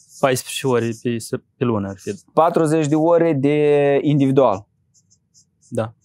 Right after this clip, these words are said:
Speaker 2: Plus mai ai încă acele douăsprezece ore de grup.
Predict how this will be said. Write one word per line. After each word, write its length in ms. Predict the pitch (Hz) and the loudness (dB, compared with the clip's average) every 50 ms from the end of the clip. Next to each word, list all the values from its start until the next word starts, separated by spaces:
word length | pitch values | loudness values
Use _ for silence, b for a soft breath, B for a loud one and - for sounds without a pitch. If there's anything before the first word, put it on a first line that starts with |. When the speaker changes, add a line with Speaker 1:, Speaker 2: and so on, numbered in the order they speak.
| _ _ _ - _ _ | _ _ _ -20 _ _
Speaker 2:
Plus 360 | - 151 175 214 233 226 220 | 0 2 4 4 4 4 4
mai 340 | 226 175 160 165 170 175 180 | 2 2 4 4 4 4 4
ai 240 | 180 175 175 175 175 | 4 4 4 2 2
încă 480 | 180 165 - 165 170 170 170 165 165 165 - | 0 0 0 2 2 4 4 4 4 4 2
acele 760 | 143 139 - - 156 151 156 156 147 143 143 143 135 127 120 147 123 117 110 | 2 0 0 0 2 2 2 4 4 4 4 2 2 0 -2 -4 -6 -4 0
douăsprezece 800 | 117 143 160 165 160 147 - - 135 135 131 131 135 127 - 135 | 2 2 2 2 2 0 -2 -2 0 0 2 2 0 0 0 2
ore 280 | 127 143 156 156 151 | 2 4 4 4 2
de 100 | 143 147 | 2 2
grup. 360 | 135 139 135 123 - - _ | 4 4 2 2 0 -4 _